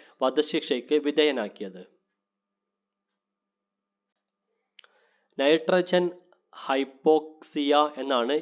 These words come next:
ഈ ശിക്ഷാരീതി അറിയപ്പെടുന്നത്. മികച്ച ഗുണനാല-, നിലവാരം പുലർത്തുന്ന സ്ഥാപനങ്ങൾക്കുള്ള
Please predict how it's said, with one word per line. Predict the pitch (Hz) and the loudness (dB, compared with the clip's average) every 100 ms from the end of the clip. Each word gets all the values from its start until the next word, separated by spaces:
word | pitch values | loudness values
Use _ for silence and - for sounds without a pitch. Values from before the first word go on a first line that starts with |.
| - | -2
ഈ | 165 | -4
ശിക്ഷാരീതി | 180 131 - 143 143 135 127 | -2 -6 -2 0 0 -2 -4
അറിയപ്പെടുന്നത്. | 160 139 147 147 101 98 90 85 _ _ _ _ _ _ _ _ _ _ _ _ _ _ _ _ _ _ _ _ _ _ _ _ _ _ _ _ _ _ _ _ _ _ _ _ _ _ _ _ _ _ _ _ _ _ 135 | -4 -2 -2 -2 -6 -10 -16 -20 _ _ _ _ _ _ _ _ _ _ _ _ _ _ _ _ _ _ _ _ _ _ _ _ _ _ _ _ _ _ _ _ _ _ _ _ _ _ _ _ _ _ _ _ _ _ -4
മികച്ച | 143 180 180 - | 0 0 0 2
ഗുണനാല-, | 202 185 139 139 147 151 151 | 2 2 0 2 6 6 4
നിലവാരം | 143 143 143 147 143 151 | 0 2 4 4 4 2
പുലർത്തുന്ന | 151 131 127 127 139 135 143 | 0 0 0 0 -2 0 -2
സ്ഥാപനങ്ങൾക്കുള്ള | 139 131 123 123 131 135 135 127 120 113 131 139 | 0 2 2 2 -2 0 -2 -2 -2 0 0 -2